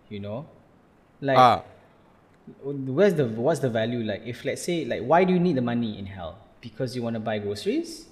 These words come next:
Speaker 1: So how much does a, does, does freaking grocery cost in hell? If, like,
Speaker 2: One million.
Speaker 1: Yeah, exactly. If, like, you, you, guys, guys, anyone who's listening this, any, anyone who is, like, uh, contributing to Chengmeng, just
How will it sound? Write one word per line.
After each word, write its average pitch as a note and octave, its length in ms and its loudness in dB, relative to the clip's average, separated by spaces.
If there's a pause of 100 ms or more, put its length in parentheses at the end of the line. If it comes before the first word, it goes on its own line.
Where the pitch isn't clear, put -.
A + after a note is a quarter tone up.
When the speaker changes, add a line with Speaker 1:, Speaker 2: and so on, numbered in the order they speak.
(600)
Speaker 1:
So E3 120 -8
how G3+ 160 6
much A#3 200 6
does C#3+ 140 4
a, C#3 120 6
does, B2+ 440 -4
does C3 200 -2
freaking F3+ 240 0
grocery E3+ 320 4
cost G3+ 220 4
in D3+ 80 0
hell? D#3 340 2 (340)
If, D3 160 -2
like, C#3 220 4
Speaker 2:
One G2+ 100 -2
million. F#2+ 300 -2 (300)
Speaker 1:
Yeah, C#3+ 460 4
exactly. C#3 640 -2 (140)
If, D#3 200 -2
like, D#3 200 0
you, D#3+ 220 2 (320)
you, D3+ 520 -4
guys, C3 400 2
guys, G#2+ 360 0
anyone F#3 280 4
who's D#3+ 140 2
listening D#3+ 320 0
this, D#3+ 240 0
any, C#3 240 0
anyone D#3 340 0
who C#3 200 -2
is, A2+ 200 -4
like, G#2 220 -6 (280)
uh, G2+ 200 -6
contributing C#3 480 -2
to B2 80 -4
Chengmeng, B2 420 -2
just A#2 240 -10